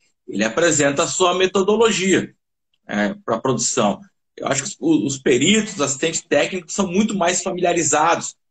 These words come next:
com essas, essas regras que importam, inclusive, pra validade da, da prova, pra demonstração de relação de, de causalidade. É, e, então, que o senhor também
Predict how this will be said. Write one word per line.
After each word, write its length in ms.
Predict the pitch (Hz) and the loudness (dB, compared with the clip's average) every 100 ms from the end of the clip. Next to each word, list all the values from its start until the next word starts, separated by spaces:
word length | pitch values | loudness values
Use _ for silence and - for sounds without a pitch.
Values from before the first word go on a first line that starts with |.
| _ _ _ | _ _ _
com 600 | 143 151 160 156 143 107 | 0 4 4 4 2 0
essas, 520 | 127 131 139 113 - | -2 0 0 -2 -6
essas 360 | - 123 127 110 - - _ 107 | -12 -4 -4 -4 -10 -20 _ -10
regras 720 | 123 143 185 190 185 170 - - _ _ | 0 2 4 2 0 0 -4 -12 _ _
que 160 | 165 | -4
importam, 560 | 180 - 165 190 208 185 | -4 0 2 2 0 -4
inclusive, 420 | 160 143 143 190 | -4 -4 -2 -2
pra 120 | 165 | 0
validade 880 | 143 143 139 110 117 165 190 165 - _ _ _ _ | 0 2 0 0 0 2 2 -2 -8 _ _ _ _
da, 380 | _ - 113 107 | _ -2 2 2
da 140 | 101 104 | 2 -2
prova, 580 | - 160 165 175 139 | 0 2 4 2 2
pra 120 | 123 120 | -2 -2
demonstração 580 | 127 127 127 113 147 | -2 -2 -2 -2 -2
de 100 | 135 | -2
relação 480 | 135 131 113 143 147 | 0 0 0 0 0
de, 240 | 139 117 - _ _ | 0 -4 -6 _ _
de 180 | 113 107 | -6 -4
causalidade. 1500 | - 135 139 120 117 107 107 123 165 170 160 - 110 104 - _ _ _ | 0 2 2 2 0 0 0 2 0 2 0 0 -4 -6 -8 _ _ _
É, 360 | 110 107 113 - | 0 2 2 -2
e, 440 | 139 147 143 143 - | -2 0 0 -2 -6
então, 180 | - 135 | -6 -4
que 80 | - | 0
o 20 | |
senhor 200 | 254 254 | 0 2
também 400 | - 233 247 233 | 2 2 2 -2